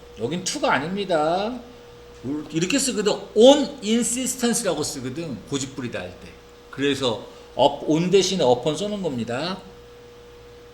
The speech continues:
알겠죠? 그죠? 이런 고집에서 upon이나 on이나 같다고. 근데 왜 upon이나 on을 쓴 거냐 하면 insistance라는 요 명사를 쓸 때 on을 쓴단 말이야.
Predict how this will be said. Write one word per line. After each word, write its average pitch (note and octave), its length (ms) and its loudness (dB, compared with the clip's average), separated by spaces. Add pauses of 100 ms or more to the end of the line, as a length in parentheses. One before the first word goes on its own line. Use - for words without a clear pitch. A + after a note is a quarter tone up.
(560)
알겠죠? C3 380 -4
그죠? A#2+ 240 -6
이런 F3+ 340 0
고집에서 F3 1040 2
upon이나 A#3+ 500 2
on이나 E3 200 4
같다고. F#3 560 -6 (1600)
근데 D#3+ 200 2
왜 F#3+ 120 8
upon이나 G3+ 560 8
on을 D#3+ 240 6
쓴 F3 160 -4
거냐 D3+ 220 2
하면 D3+ 220 0
insistance라는 G#3+ 1300 -2
요 D#3+ 160 6
명사를 D#3 460 2
쓸 - 200 -6
때 C3+ 80 2
on을 B2+ 280 -2
쓴단 A2+ 380 -8
말이야. E2 260 -14